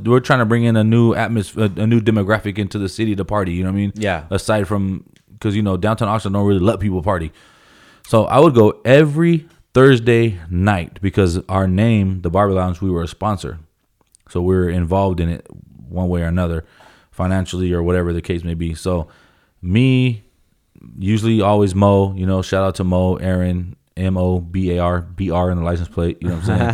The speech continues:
Speaker 1: saying?
Speaker 2: <laughs> Mo
Speaker 1: At Mo Barber.
Speaker 2: Barber.
Speaker 1: oh eight, at Mo Barber oh eight on Instagram.
Speaker 2: What
Speaker 1: Follow
Speaker 2: up,
Speaker 1: his
Speaker 2: Mo?
Speaker 1: work, one of the dopest barbers in Austin. Um,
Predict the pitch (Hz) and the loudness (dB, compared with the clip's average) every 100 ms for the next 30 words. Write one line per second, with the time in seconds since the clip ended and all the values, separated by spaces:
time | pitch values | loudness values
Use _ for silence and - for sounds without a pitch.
0 | 127 123 110 101 117 107 101 110 107 107 | 0 0 -2 -2 2 4 6 6 6 6
1 | 104 113 110 110 107 104 107 - 98 92 | 6 6 6 6 6 4 4 0 -2 0
2 | 104 104 95 101 101 101 104 101 104 101 | 4 4 4 2 2 2 4 4 6 4
3 | - 98 110 98 98 98 98 95 98 104 | 4 0 0 -2 -2 0 0 0 2 4
4 | 104 95 98 104 101 92 101 92 85 98 | 4 4 4 2 2 -2 -2 0 0 2
5 | 98 90 98 95 98 92 - 92 90 90 | 2 2 2 0 0 -2 -2 -2 -2 -4
6 | - - - - _ - 101 92 80 | -10 -20 -20 -20 _ -4 -2 0 -2